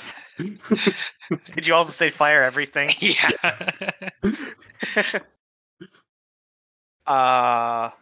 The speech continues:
Speaker 2: anyway, this has been your weekly anime performance review. Uh, be sure to tune in, uh, for our next O V A episode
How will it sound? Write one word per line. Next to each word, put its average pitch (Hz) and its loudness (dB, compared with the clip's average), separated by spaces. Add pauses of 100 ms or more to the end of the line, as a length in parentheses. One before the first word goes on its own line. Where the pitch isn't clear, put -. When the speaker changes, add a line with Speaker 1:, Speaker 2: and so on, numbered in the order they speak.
(500)
Speaker 2:
anyway, 160 -2
this 147 -4
has 185 -2
been 180 -2
your 123 -2
weekly 139 -4
anime 139 0
performance 147 -10
review. 92 -14 (600)
Uh, 120 4
be 139 -2
sure 202 2
to 185 -2
tune 190 0
in, 180 2 (280)
uh, 127 4
for 143 0
our 131 4
next 160 -4
O 151 2
V 151 0
A 156 4
episode 135 -4